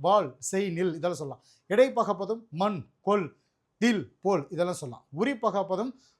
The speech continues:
உரு, தவ, நனி, சால, உரு, தவ, நனி, கூறுகள் இதெல்லாம் படிக்கலாம், சொல்லலாம் இல்லைங்களா? ரைட், இந்த நான்கு வகை தான். கற்றோருக்கு மட்டுமே விளங்குபவையாகவும் இலக்கியங்களில் மட்டுமே பயின்று வருபவையாகவும் அமையும் சொற்கள் டேஸ் எனப்படும்.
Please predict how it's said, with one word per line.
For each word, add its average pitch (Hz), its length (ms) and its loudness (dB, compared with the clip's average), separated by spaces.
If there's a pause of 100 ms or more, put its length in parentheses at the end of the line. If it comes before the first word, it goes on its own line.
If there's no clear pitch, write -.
(100)
உரு, 233 280 2 (140)
தவ, 180 320 0
நனி, 180 320 -4 (180)
சால, 196 380 -2
உரு, 190 180 -2
தவ, 185 220 -2
நனி, 185 200 -8
கூறுகள் 180 360 -2
இதெல்லாம் 170 220 -2
படிக்கலாம், 151 320 -6
சொல்லலாம் 156 300 -8
இல்லைங்களா? 185 260 -4 (360)
ரைட், 143 260 -10
இந்த 180 180 -6
நான்கு 175 300 -2
வகை 151 240 -2
தான். 190 200 -8 (360)
கற்றோருக்கு 269 640 0
மட்டுமே 208 400 -4
விளங்குபவையாகவும் 170 920 -2
இலக்கியங்களில் 180 640 -4
மட்டுமே 185 420 -4
பயின்று 185 360 -4
வருபவையாகவும் 156 640 -4 (100)
அமையும் 156 320 -6
சொற்கள் 156 340 -6
டேஸ் 151 240 -4
எனப்படும். 151 340 -8